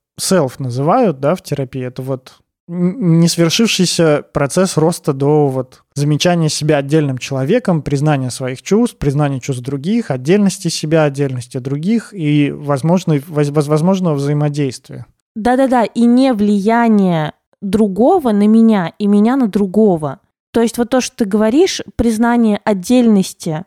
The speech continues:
Speaker 2: друг друга, это ведь, э, правда огромная работа. Ну, понять, что другой — это другой —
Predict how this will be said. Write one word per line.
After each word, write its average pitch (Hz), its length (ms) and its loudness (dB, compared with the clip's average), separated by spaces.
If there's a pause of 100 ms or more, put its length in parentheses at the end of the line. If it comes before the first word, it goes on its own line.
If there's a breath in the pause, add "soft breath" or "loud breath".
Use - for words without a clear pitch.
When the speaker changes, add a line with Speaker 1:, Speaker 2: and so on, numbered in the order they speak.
(120)
Speaker 2:
друг 196 300 0
друга, 226 540 0 (220)
это 240 800 2 (140)
ведь, 226 460 -8
э, 220 320 -6 (120)
правда 240 800 0 (280)
огромная 233 720 2
работа. 208 760 0 (320)
Ну, 254 140 2
понять, 233 340 0
что - 180 -4
другой — 220 360 2
это 202 100 -2
другой — 233 640 2